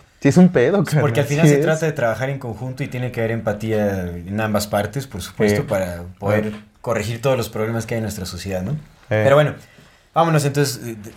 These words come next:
Speaker 1: Sigamos,
Speaker 2: con el culto
Speaker 1: continuemos.
Speaker 2: a la madre.
Speaker 1: Vamos viendo, no nos hemos desviado, ¿eh? Estamos
Speaker 2: Ahí vamos, ahí vamos, sí, va, va, va bien.
Speaker 1: <laughs>
Speaker 2: Entonces, digamos que el principio, eh, el principio religioso en la humanidad es femenino,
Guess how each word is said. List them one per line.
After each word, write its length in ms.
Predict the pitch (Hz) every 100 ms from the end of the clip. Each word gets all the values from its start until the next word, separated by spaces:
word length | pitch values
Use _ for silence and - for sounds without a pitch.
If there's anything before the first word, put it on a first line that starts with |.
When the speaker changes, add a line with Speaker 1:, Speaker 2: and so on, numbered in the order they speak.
| -
Speaker 1:
Sigamos, 380 | 135 147 131 139
Speaker 2:
con 160 | 135
el 60 | 123 123
culto 60 | 120
Speaker 1:
continuemos. 320 | 127 120 113 110
Speaker 2:
a 20 |
la 40 |
madre. 220 | 113 107 101 - _ _ _ _ _ -
Speaker 1:
Vamos 220 | 147 135
viendo, 220 | 143 143
no 80 | 147
nos 200 | 143 127
hemos 160 | 143 117
desviado, 400 | 104 117 117 120
¿eh? 120 | 190
Estamos 380 | 160 123 123 117
Speaker 2:
Ahí 80 | 127
vamos, 340 | 143 139 123
ahí 80 | 139
vamos, 260 | 135 139 120
sí, 140 | 160
va, 160 | 175 156
va, 160 | 151 151 143
va 80 | 110
bien. 200 | 131 160 -
Speaker 1:
<laughs> 60 | 156 - _ _ _ - - - _ _ _ -
Speaker 2:
Entonces, 600 | 226 156 180 190 185 -
digamos 380 | 143 170 185 185
que 80 | 160
el 80 |
principio, 760 | 143 139 165 160 180 196 196 -
eh, 80 | 110 110 - - - - _ 123
el 100 | 117
principio 400 | 147 175 196 190
religioso 600 | 156 117 160 170 147 - - _ -
en 120 | 123
la 60 | 117
humanidad 400 | 117 117 160 151
es 140 | 120
femenino, 440 | 135 113 104 92